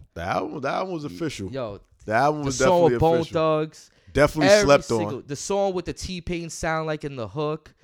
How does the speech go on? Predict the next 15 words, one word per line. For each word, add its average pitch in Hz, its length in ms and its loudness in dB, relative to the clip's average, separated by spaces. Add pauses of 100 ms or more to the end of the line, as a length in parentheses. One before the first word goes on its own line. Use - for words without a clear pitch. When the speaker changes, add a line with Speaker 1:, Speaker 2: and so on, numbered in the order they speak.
(200)
Speaker 2:
They 156 100 -10
got 156 280 -6
you 170 80 -12
working 160 300 -12
two 170 360 -12
jobs, 170 500 -4
trying 123 140 -4
Speaker 1:
Yeah, 104 80 -4
Speaker 2:
to 101 40 -6
make 104 120 -4
Speaker 1:
yeah, - 40 -6
Speaker 2:
it. - 40 -6
Speaker 1:
yeah, - 140 -6
Speaker 2:
Yo, 101 140 -4
Speaker 1:
yeah. 90 60 -12